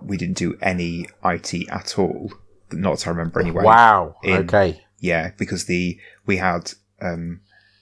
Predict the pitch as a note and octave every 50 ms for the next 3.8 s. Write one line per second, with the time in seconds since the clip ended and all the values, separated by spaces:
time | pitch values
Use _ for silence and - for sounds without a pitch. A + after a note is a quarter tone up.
0 | _ _ _ _ _ _ - - - - - - A2+ G#2+ A2 A#2+ G#2+ G2 F#2+ G2
1 | F#2+ - - _ - G#2 E2+ - - - - - - - F2 D#2+ - - - F2+
2 | - - E2+ D#2+ E2+ G2 - F2 - - - G2+ F#2+ F#2 F2+ - - C2+ - -
3 | - F#2 F#2 G2+ G2 F#2 F#2+ F#2 F#2 F2+ F2+ F2 F2+ F2+ -